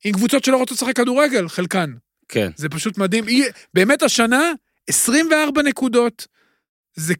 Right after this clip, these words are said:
Speaker 1: זה כמות נקודות, אתה יודע, מה-, זה שתי יורדות הכי ראויות שהיו פה, ever.
Speaker 2: אז רגע, עוד
Speaker 1: הכי
Speaker 2: נחזור,
Speaker 1: ראויות
Speaker 2: עוד
Speaker 1: שהיו.
Speaker 2: נחזור לשתי היורדות. בוא קודם נברך עכשיו, אה, אחרי, אה, דיבור קצר על, אה, חוויותיך שם, בוא תספר
Speaker 1: כן.
Speaker 2: גם על חוויותיך,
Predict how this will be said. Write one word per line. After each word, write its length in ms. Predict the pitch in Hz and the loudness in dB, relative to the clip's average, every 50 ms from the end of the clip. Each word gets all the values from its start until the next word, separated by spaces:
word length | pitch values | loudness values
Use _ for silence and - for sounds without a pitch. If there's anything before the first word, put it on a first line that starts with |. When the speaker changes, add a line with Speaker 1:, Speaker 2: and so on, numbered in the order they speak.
| _ - - _ | _ -14 -20 _
Speaker 1:
זה 180 | - 175 160 175 | -10 -6 -6 -6
כמות 300 | - - 170 190 214 196 | -4 -4 -4 -4 -4 -4
נקודות, 640 | 208 208 - - 165 156 175 208 226 233 220 - - - _ _ _ _ - | -6 -6 -6 -6 -6 -2 -2 -2 -2 -2 -6 -8 -18 -20 _ _ _ _ -16
אתה 80 | 147 | -14
יודע, 460 | 147 147 180 196 185 180 170 160 147 135 113 - _ _ _ _ _ _ _ _ _ _ _ - | -10 -6 -4 -2 -2 -2 -2 -4 -8 -10 -14 -18 _ _ _ _ _ _ _ _ _ _ _ -10
מה-, 240 | 180 175 180 175 185 180 - _ - | -4 -2 0 0 0 -2 -4 _ -8
זה 120 | 185 180 | -6 -4
שתי 200 | - - - 262 | -2 0 2 2
יורדות 580 | 285 277 240 220 180 220 247 285 302 - - - _ _ _ _ _ - | 4 2 2 2 2 2 2 2 0 -2 -8 -20 _ _ _ _ _ -8
הכי 300 | 190 175 - - 330 330 | -6 -2 0 2 2 2
ראויות 420 | 311 285 254 233 226 240 254 254 - | 4 2 2 2 4 2 2 2 0
שהיו 380 | - 220 208 208 254 277 220 | 0 0 0 0 0 -2 -2
פה, 220 | - 311 302 302 247 _ _ _ _ _ _ _ _ _ _ _ _ - | 0 0 0 0 -2 _ _ _ _ _ _ _ _ _ _ _ _ 2
ever. 300 | 240 233 180 156 139 120 113 110 _ - | 2 2 2 0 -4 -6 -8 -14 _ -10
Speaker 2:
אז 140 | - 104 123 | -2 0 2
רגע, 180 | 123 98 101 | 2 2 2
עוד 120 | 101 107 117 | 0 0 0
Speaker 1:
הכי 0 | |
Speaker 2:
נחזור, 340 | - - 117 139 - 294 | -2 0 2 2 4 4
Speaker 1:
ראויות 300 | 285 240 196 175 160 151 | 4 4 4 4 2 2
Speaker 2:
עוד 100 | 120 123 | 2 2
Speaker 1:
שהיו. 120 | 139 135 139 | 2 0 0
Speaker 2:
נחזור 300 | 117 117 131 165 165 170 | 0 0 0 2 2 2
לשתי 260 | 160 143 - - 156 | 0 0 0 2 2
היורדות. 560 | 151 143 131 120 113 110 139 156 165 - - | 4 4 2 2 2 2 2 2 2 -2 -2
בוא 140 | - 120 131 | -2 -2 0
קודם 280 | - 147 135 131 127 127 | 2 2 0 2 2 0
נברך 400 | 123 113 113 120 117 131 113 - | 0 0 0 0 0 0 -2 -4
עכשיו, 340 | - - - 135 131 123 113 117 | -4 -2 0 0 0 0 0 0
אה, 320 | 117 113 113 113 113 110 | 0 0 0 0 0 -2
אחרי, 400 | 107 - 117 123 123 123 120 117 | -2 -2 0 0 0 2 0 0
אה, 80 | 113 110 | -2 -2
דיבור 320 | 104 107 104 104 120 107 | -4 -4 -6 -6 -6 -4
קצר 280 | - 120 107 - 127 120 | -4 -4 -2 0 0 0
על, 140 | 117 113 113 | 0 0 0
אה, 220 | 110 110 110 107 104 | 0 0 -2 -2 -4
חוויותיך 540 | - 113 101 113 107 - - 127 - 113 | -4 -4 -2 -2 -2 -2 -2 -4 -4 -2
שם, 160 | - - 135 139 | -2 0 0 0
בוא 80 | 120 123 | 0 -2
תספר 280 | - - 120 - 135 135 | -2 -2 -2 -2 0 0
Speaker 1:
כן. 60 | 131 | 0
Speaker 2:
גם 60 | 131 | 0
על 60 | 123 | 0
חוויותיך, 520 | 117 - 120 117 127 117 101 139 127 - | -2 -2 -2 -2 -2 0 0 -2 -2 0